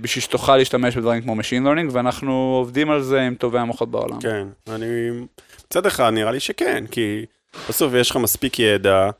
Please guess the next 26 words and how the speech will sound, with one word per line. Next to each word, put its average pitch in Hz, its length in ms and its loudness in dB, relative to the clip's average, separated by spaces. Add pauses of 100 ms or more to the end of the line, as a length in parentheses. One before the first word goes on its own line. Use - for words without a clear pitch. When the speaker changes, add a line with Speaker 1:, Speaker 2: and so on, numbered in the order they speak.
(220)
Speaker 2:
כמו 143 120 4
שמחשב 131 460 2
מבין 120 280 4
שיש 113 340 2
בתמונה 113 460 4
קוף, 120 320 4
אחרי 107 200 0
שהוא 107 220 2
ראה 110 80 6
מספיק 107 380 -2
קופים, 110 320 0
בלי 107 100 0
שהוא 123 140 0
מבין 110 240 2
מה 110 140 2
זה 107 100 0
קוף, - 360 -2
אבל 104 120 -2
הוא 101 80 -2
פשוט 113 180 -4
מזהה 104 460 4
את 107 160 0
הקהות 104 800 4
בפיקסלים 113 640 0
והמרחק 101 460 2
ביניהם, 98 420 -4